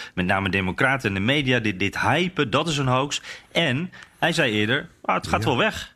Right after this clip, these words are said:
Speaker 1: Ja, dat is natuurlijk wel, eh, een groot verschil met, met wat hij, eh, vannacht zei in die speech. En ook persoonlijk neemt hij dat coronavirus, of nam hij dat heel lang niet serieus. Hij, hij sche-, schudt nog steeds mensen de hand.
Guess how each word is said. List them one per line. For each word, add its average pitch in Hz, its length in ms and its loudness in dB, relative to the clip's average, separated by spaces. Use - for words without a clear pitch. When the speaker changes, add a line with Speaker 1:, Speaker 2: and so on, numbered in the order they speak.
Speaker 1:
Ja, 104 160 2
dat 98 140 0
is 107 80 -4
natuurlijk 120 380 2
wel, 110 180 0
eh, 95 200 0
een 107 60 0
groot 156 360 2
verschil 127 420 2
met, 110 260 -2
met 107 200 -2
wat 110 200 0
hij, 101 180 2
eh, 95 60 2
vannacht 143 360 0
zei 151 160 2
in 127 60 -2
die 123 100 2
speech. 160 380 0
En 127 140 2
ook 135 240 -2
persoonlijk 143 720 2
neemt 110 260 0
hij 101 100 2
dat 95 280 -2
coronavirus, 101 800 2
of 95 100 -4
nam 127 180 2
hij 170 100 2
dat 120 140 0
heel 101 140 2
lang 92 160 0
niet 90 160 -2
serieus. 85 460 2
Hij, 104 140 2
hij 117 140 0
sche-, 131 300 0
schudt - 300 0
nog 123 100 -2
steeds 147 260 0
mensen 120 340 0
de 90 60 0
hand. 131 440 0